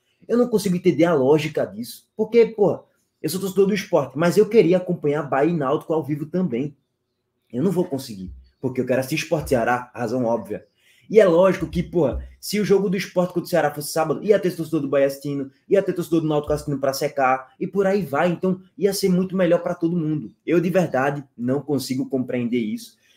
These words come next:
Sempre pergunto aí nos comentários, eu nunca consigo chegar numa conclusão óbvia do porquê isso aí são colocados no mesmo dia e no mesmo horário, tá? Dito tudo isso, Sport Ceará é o confronto mais equilibrado dessas quartas de final,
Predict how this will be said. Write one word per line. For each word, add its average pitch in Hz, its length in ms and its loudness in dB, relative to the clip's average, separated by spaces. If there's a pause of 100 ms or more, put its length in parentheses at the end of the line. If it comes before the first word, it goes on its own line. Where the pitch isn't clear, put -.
(120)
Sempre 214 400 4
pergunto 175 380 4
aí 170 80 2
nos 165 100 -2
comentários, 156 460 0
eu 156 60 0
nunca 156 180 -2
consigo 160 320 -6
chegar 151 240 0
numa 147 100 -2
conclusão 147 640 -4
óbvia 147 420 2
do 156 140 0
porquê 139 480 -2 (320)
isso 135 260 -2
aí 131 100 2
são 135 160 -4
colocados 135 480 0
no 131 80 0
mesmo 147 320 0
dia 117 340 0
e 135 120 -2
no 156 100 -2
mesmo 117 340 -2
horário, 92 380 -4
tá? 120 240 -4 (320)
Dito 214 300 2
tudo 202 240 0
isso, - 360 0
Sport 170 460 -2
Ceará 151 440 0
é - 100 2
o 165 60 0
confronto 156 420 -4
mais 151 180 0
equilibrado 139 600 -2
dessas 127 220 -8
quartas 127 300 -2
de 123 60 -2
final, 117 500 -4